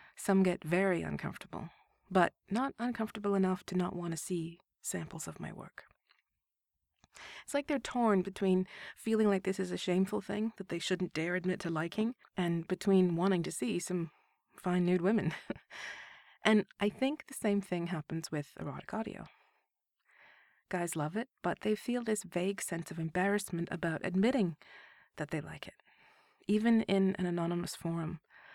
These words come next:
like Gone Wild Audio or elsewhere. So even though they could hide behind an anonymous username,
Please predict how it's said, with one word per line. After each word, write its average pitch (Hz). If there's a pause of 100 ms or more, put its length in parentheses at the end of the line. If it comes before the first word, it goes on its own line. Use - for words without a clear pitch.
(220)
like 151
Gone 156
Wild 156
Audio 165 (100)
or 156 (160)
elsewhere. - (1160)
So 196
even 214
though 202
they 180
could 190
hide 196
behind 185
an 170
anonymous 160
username, 170